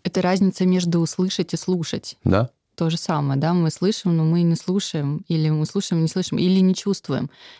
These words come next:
Speaker 1: И когда Паша начинает все свои церемонии, и сегодня тоже,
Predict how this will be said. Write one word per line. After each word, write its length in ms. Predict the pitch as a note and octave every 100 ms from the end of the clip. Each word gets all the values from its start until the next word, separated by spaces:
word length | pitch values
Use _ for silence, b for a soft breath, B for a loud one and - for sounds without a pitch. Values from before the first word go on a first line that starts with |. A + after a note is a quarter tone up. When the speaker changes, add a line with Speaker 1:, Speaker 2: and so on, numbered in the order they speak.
| B
Speaker 1:
И 220 | E3+ E3
когда 360 | E3+ E3+ F3
Паша 500 | F3 E3+ - E3 D3 -
начинает 400 | F3 - F3 D#3+
все 140 | F3
свои 220 | - E3+
церемонии, 760 | D#3 F3 E3 E3+ A#3 B3 G#3 G3 _ _
и 140 | E3+ D#3+
сегодня 440 | - E3+ E3+ D3+
тоже, 360 | D#3 A3 B3